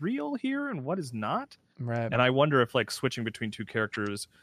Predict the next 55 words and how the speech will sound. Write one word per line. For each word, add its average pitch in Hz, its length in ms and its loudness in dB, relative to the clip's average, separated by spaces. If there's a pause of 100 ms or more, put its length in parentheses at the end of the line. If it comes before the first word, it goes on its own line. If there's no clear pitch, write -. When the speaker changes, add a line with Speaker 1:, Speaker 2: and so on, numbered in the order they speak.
(240)
Speaker 1:
builds 135 260 2
on 247 160 4
that. 294 200 0
Maybe 113 200 4
it 113 80 0
makes 113 260 0
it 101 80 -6
less 107 240 -2
clear, 175 280 0
or 165 40 0
maybe 107 200 -2
it 107 60 -6
makes 104 200 -6
it 98 40 -10
more 123 220 -6
clear. 185 280 -8 (380)
I 214 60 2
don't 302 100 2
know. 226 220 0
I, 208 180 6
I 196 140 6
have 196 180 4
confidence 165 460 2
in 120 60 -2
Remedy 110 260 -2
to 101 60 -10
do 104 120 -8
something - 280 -14
cool 98 160 -12
with 87 160 -16
it. - 80 -20 (200)
Speaker 2:
Yeah. 151 220 2 (400)
I'm 165 100 4
a 185 40 6
little 254 240 4
worried 180 480 6
now. 120 440 -2
It's 143 140 2
coming 190 180 6
out 175 200 4
October 165 420 6
seventeenth, 147 580 4
twenty 131 200 0
twenty-three. 120 640 0 (680)
I'm 139 160 4
rooting 156 240 6
for 165 280 6
it. 185 240 4
I'm 120 120 -2
rooting 143 220 0
for 131 400 2
independent 135 420 2
Remedy 139 300 4
over 139 140 4
there. 147 240 2